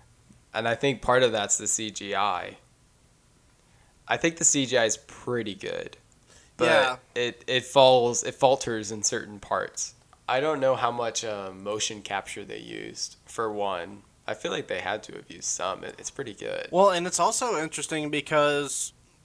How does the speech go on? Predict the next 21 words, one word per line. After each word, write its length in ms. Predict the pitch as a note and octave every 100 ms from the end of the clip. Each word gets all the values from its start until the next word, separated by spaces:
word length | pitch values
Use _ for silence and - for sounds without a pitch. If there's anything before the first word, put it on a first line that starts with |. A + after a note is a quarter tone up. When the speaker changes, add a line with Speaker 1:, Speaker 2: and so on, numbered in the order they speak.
| -
Speaker 2:
whenever 320 | F3 E3 F3+
you 120 | G3
look 160 | F3 F3+
at 120 | E3+
the 100 | C3+
Hulk 260 | C#3 D#3+ E3
in 100 | C3
the 60 |
M 160 | A#2+ D3
C 180 | - A#2+
U, 560 | A#2+ D3 A#2 G#2+ G#2 -
that's, 240 | D3 -
like, 320 | E3 C3 - - _ -
Mark 340 | C#3+ C#3 C3+
Ruffalo's 680 | C3 C3 - B2 A#2 A2+ -
face. 580 | - B2 G#2+ G#2 - -
Like, 140 | C3
it's 140 | C#3 -
distorted 580 | C3+ - C3+ D#3 D3 G#2+
and 120 | G#2+
stuff, 400 | - A#2 G#2+ G#2+